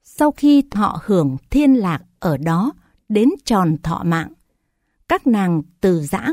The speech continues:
cõi ấy, và nhờ phước phần còn lại của nghiệp quả xưa,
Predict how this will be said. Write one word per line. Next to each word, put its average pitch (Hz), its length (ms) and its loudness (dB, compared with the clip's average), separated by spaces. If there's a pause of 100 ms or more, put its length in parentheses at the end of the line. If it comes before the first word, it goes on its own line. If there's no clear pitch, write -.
(120)
cõi 277 220 -2
ấy, 208 320 0 (640)
và 226 180 -2
nhờ 208 280 2
phước 330 320 -2 (140)
phần 156 300 2 (240)
còn 190 200 0
lại 165 320 -4 (240)
của 185 200 4
nghiệp 170 280 2 (140)
quả 156 220 -2
xưa, 254 380 -2